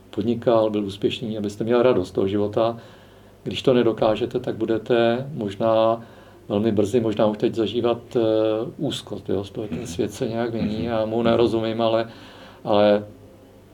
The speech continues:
Speaker 1: chci prostě zůstat v těch, v tom, tom směru, tak jak to je.
Speaker 2: Jedna věc, která mě u toho napadá, my to teďka hodně háze-, hážeme do
Speaker 1: Mhm,
Speaker 2: toho
Speaker 1: mhm.
Speaker 2: světa toho podnikání,
Speaker 1: Mhm,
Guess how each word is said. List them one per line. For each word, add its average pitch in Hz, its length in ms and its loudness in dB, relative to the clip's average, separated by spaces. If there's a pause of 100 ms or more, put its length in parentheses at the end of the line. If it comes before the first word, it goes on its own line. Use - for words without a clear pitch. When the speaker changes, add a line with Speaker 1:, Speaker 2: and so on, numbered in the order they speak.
(1200)
Speaker 1:
chci - 220 0
prostě 120 320 -4
zůstat 101 380 -6
v - 60 -20
těch, 104 200 -4 (300)
v - 20 -16
tom, 101 360 -4
tom 104 160 -10
směru, 104 240 -8 (100)
tak 98 80 -10
jak 98 180 -6
to - 100 -14
je. - 40 -10 (120)
Speaker 2:
Jedna 98 180 2
věc, 127 140 2
která - 160 2
mě 120 120 6
u - 40 2
toho 131 140 2
napadá, 113 240 4
my 120 140 4
to 135 120 -2
teďka - 220 -4
hodně 135 400 2
háze-, 110 580 2
hážeme 107 720 0
do 110 100 -2
Speaker 1:
Mhm, 131 100 0
Speaker 2:
toho 107 280 4
Speaker 1:
mhm. 107 100 2
Speaker 2:
světa 101 400 2
toho 139 140 -2
podnikání, 117 640 2
Speaker 1:
Mhm, 95 120 -4